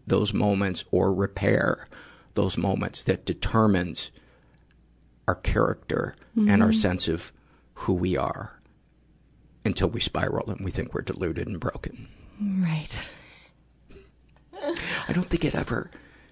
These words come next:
Speaker 1: does it ever end? I
Speaker 2: I
Speaker 1: mean,
Speaker 2: don't
Speaker 1: what's
Speaker 2: know.
Speaker 1: the, what's
Speaker 2: Maybe
Speaker 1: it li-,
Speaker 2: not.
Speaker 1: what's it like being the Dalai Lama? I'm sure he questions himself, like, "God, I'm such a fraud."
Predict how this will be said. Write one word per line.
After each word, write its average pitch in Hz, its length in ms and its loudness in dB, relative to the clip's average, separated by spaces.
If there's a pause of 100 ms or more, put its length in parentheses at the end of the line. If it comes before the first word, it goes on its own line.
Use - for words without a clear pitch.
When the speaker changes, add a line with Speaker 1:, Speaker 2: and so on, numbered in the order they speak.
(160)
Speaker 1:
does 113 140 -2
it 113 80 0
ever 117 280 0
end? 131 460 -2 (560)
I - 40 -2
Speaker 2:
I - 20 8
Speaker 1:
mean, 208 100 10
Speaker 2:
don't 196 80 10
Speaker 1:
what's 190 180 10
Speaker 2:
know. 190 120 10
Speaker 1:
the, 202 80 10
what's 190 200 10
Speaker 2:
Maybe 202 100 10
Speaker 1:
it - 20 8
li-, 185 60 8
Speaker 2:
not. 185 420 8 (140)
Speaker 1:
what's 202 160 6
it - 80 4
like 160 260 6
being 120 220 8
the 104 100 4
Dalai 104 460 4
Lama? 101 580 0 (720)
I'm 202 100 6
sure 403 260 8
he 139 160 4
questions - 600 2
himself, 87 500 2
like, 87 200 2
"God, - 300 -2
I'm 82 100 -4
such - 260 -2
a 78 60 0
fraud." - 560 -2